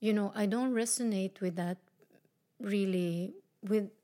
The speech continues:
the behavior that when someone is drowning, you walk away. Because if you help them, they will, you know,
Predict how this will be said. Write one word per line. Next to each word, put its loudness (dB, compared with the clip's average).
the 2
behavior 0
that -4
when 0
someone 0
is -4
drowning, -2
you 0
walk -4
away. -2
Because -2
if -2
you 0
help -2
them, -4
they 0
will, -4
you -4
know, -4